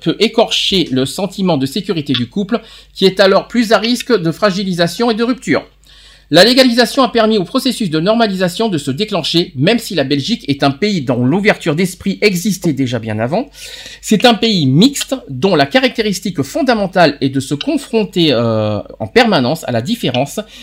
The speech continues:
et qui a depuis longtemps une attitude positive à l'égard de homose-, de l'homosexualité. La loi est venue le confirmer.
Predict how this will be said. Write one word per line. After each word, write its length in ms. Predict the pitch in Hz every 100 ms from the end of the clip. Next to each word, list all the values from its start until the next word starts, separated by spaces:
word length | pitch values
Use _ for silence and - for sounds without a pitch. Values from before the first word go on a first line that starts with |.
| 117
et 120 | 151
qui 120 | 143 170
a 60 |
depuis 280 | 147 240 294
longtemps 340 | 226 - 180 151
une 140 | 147
attitude 400 | 175 175 202 143
positive 580 | 143 294 202 175 165 165
à 60 | 147
l'égard 260 | 143 156
de 60 | 175
homose-, 340 | 175 170 143
de 80 | 139
l'homosexualité. 720 | 147 190 185 - 135 113 104 _ _ - - - - -
La 140 | 139 185
loi 180 | 247 254
est 60 |
venue 320 | 202 233 247
le 100 | 190
confirmer. 600 | 143 139 - 101 104 131